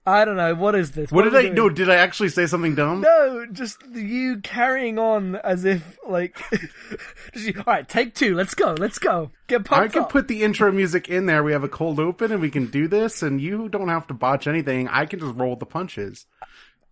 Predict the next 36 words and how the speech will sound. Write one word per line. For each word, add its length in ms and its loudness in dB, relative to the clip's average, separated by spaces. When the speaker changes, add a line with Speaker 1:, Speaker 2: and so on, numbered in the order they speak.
Speaker 1:
I, 220 0
I 240 2
can 220 -6
botch 280 -6
many 200 -10
things. 440 -18
Excuse 400 -10
Speaker 2:
Fluid 360 4
Speaker 1:
me. 40 -6
Speaker 2:
like 200 0
water. 560 0
That's 240 -2
what 120 0
I 200 0
am, 240 -8
Jackson. 560 -8
Speaker 1:
<laughs> 260 -6
Fluid 400 -2
like 220 -2
water, 480 0
Matthew 300 -4
Speaker 2:
Yep. 20 -4
Speaker 1:
Marco. 440 0
Speaker 2:
Yeah. 240 -6
Speaker 1:
Is 60 -10
that 120 0
your 180 2
autobiography? 680 -4
Speaker 2:
No, 180 -10
it's, 160 -10
it's 260 -6
a 340 -4
reference 440 -6
to 80 -20
Cowboy 300 -6
Bebop, 360 -8